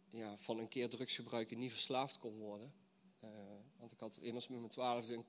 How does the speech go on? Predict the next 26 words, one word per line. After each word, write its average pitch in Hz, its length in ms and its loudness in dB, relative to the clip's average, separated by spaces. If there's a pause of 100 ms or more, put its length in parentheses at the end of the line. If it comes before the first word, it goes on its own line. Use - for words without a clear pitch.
(100)
een 135 260 2
keer 135 220 4
gebloot 131 440 4 (120)
en, 123 380 2
eh, 120 80 0 (480)
daarna 120 300 4
nooit 113 260 0
meer. 123 260 0 (1400)
Eh, 110 100 -16 (3500)
na 165 280 10
die 185 100 4
eerste 185 320 6
keer 175 180 0
drugs 165 220 4
gebruiken 165 440 2
ben 151 100 4
ik 147 80 2
eigenlijk 160 380 4
meteen 147 280 2
verslaafd 135 480 2
geraakt 110 400 -2
eraan. 101 280 -6 (560)
Ik 117 100 -10
ben 123 200 0
van, 120 400 -2
eh, 110 300 -6